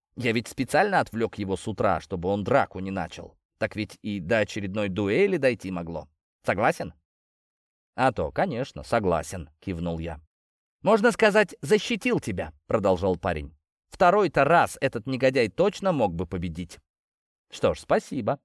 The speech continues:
усмехнулся я, подыгрывая. «И что у тебя за предложение?» «Сейчас, мы уже почти пришли». Заворачивая за угол, ответил парень: «Информация не для лишних ушей».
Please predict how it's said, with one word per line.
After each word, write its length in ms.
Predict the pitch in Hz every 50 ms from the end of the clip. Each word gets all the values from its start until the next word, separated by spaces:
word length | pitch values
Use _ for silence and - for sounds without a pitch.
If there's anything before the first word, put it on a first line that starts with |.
| _ _ -
усмехнулся 680 | - 107 - 117 110 98 - 113 107 104 95 - 104
я, 240 | 95 90 95 90 87
подыгрывая. 720 | 85 - 113 107 101 101 85 95 87 82 73 76 82 - - _ _ _ _ _ _ _ _ -
«И 280 | 185 180 156 123 101
что 200 | 85 - - 175
у 120 | 139 104 87
тебя 240 | - 92 87 82 76
за 180 | 78 101 107
предложение?» 840 | 90 - 113 107 92 101 92 82 82 80 85 85 95 117 139 165 165 _ _ _ _ _ _ _ _ _
«Сейчас, 380 | - - 127 - - - - - _ -
мы 120 | 185 170
уже 160 | 101 82 90
почти 340 | 82 - 80 - - - 95
пришли». 460 | - - 87 85 - - 73 76 - _ _ _ _ _ _ _ _ -
Заворачивая 680 | - 107 131 131 160 170 165 - - 147 139 139 135 131
за 200 | 127 175 180 170
угол, 260 | 160 151 135 139 135
ответил 400 | 131 123 - 135 135 117 127 123
парень: 340 | 110 - 135 120 107 101 110 -
«Информация 760 | - 175 - - 214 214 233 262 269 247 202 - 233 226 226
не 200 | 208 190 208 220
для 180 | 180 190 208 196
лишних 400 | 175 190 196 - - 185 - -
ушей». 320 | 156 - 110 120 139 -